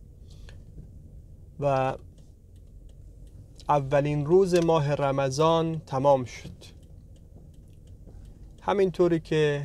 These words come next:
اولین روز تمام شد، آخرین روز هم به زودی تمام می شود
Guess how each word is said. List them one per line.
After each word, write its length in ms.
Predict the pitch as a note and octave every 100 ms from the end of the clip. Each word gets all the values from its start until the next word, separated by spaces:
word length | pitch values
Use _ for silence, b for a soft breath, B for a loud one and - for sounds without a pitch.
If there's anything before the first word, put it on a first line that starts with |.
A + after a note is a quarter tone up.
| C3+ - - - - - - - - - -
اولین 460 | C#3 C#3+ C#3+ C#3+ C#3
روز 260 | D#3 D#3+ -
تمام 360 | C#3 C3+ C3
شد، 380 | B2+ - F3 F3+ - - - -
آخرین 420 | C#3+ - D3 C#3
روز 280 | C#3 F3 F3
هم 320 | - F3 E3+
به 80 | D3+
زودی 360 | C3+ C#3+ C#3+ F3
تمام 400 | - C3+ D3 C3+
می 160 | B2
شود 380 | B2+ - B2+ B2